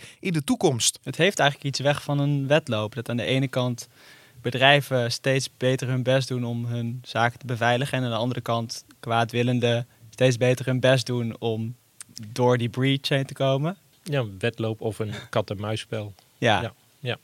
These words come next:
Speaker 3: dat
Speaker 2: kat-en-muisspel.
Speaker 3: klopt. Ja.
Speaker 2: Ehm, in de toekomst, eigenlijk nu al, gaat data een steeds centralere rol in onze levens spelen. We zijn er continu mee omringd. Verwacht je dat daardoor dat kat-en-muisspel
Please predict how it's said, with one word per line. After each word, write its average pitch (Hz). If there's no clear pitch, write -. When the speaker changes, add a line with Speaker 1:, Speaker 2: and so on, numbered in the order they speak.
Speaker 3:
dat 120
Speaker 2:
kat-en-muisspel. 113
Speaker 3:
klopt. 110
Ja. 139
Speaker 2:
Ehm, 135
in 156
de 131
toekomst, 131
eigenlijk 123
nu 135
al, 110
gaat 117
data 110
een 110
steeds 107
centralere 110
rol 107
in 110
onze 107
levens 107
spelen. 107
We 104
zijn 104
er 104
continu 113
mee 110
omringd. 113
Verwacht 127
je 147
dat 139
daardoor 131
dat 127
kat-en-muisspel 123